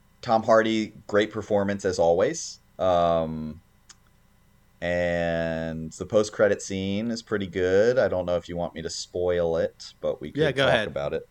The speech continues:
Speaker 1: Okay. Uh,
Speaker 2: I think
Speaker 1: the
Speaker 2: I already
Speaker 1: en-,
Speaker 2: looked this up.
Speaker 1: Okay. Um, at the end, basically, they get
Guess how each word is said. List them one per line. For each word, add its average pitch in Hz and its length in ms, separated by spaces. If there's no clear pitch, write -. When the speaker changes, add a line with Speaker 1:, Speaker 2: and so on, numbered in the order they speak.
Speaker 1:
Okay. 90 320
Uh, 95 580
Speaker 2:
I 139 60
think 233 160
Speaker 1:
the 226 60
Speaker 2:
I 202 40
already 180 160
Speaker 1:
en-, 175 80
Speaker 2:
looked 170 160
this 135 180
up. 107 260
Speaker 1:
Okay. 92 460
Um, 87 580
at 101 140
the 110 160
end, 113 540
basically, 104 640
they 95 200
get 95 220